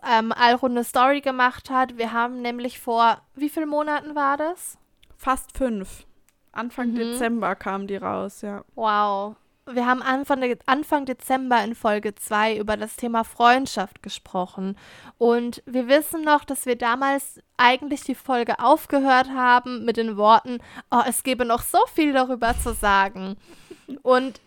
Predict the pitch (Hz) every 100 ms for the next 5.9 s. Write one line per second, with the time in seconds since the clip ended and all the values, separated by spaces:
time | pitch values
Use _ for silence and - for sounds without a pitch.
0 | _ 285 277 - - - 349 - 440 -
1 | 302 233 233 233 208 214 - 196 196 -
2 | 240 240 220 226 233 233 240 - 233 247
3 | 240 226 214 208 247 262 285 320 311 254
4 | 233 247 262 254 247 247 240 - 254 247
5 | 240 269 277 - 226 220 208 220 226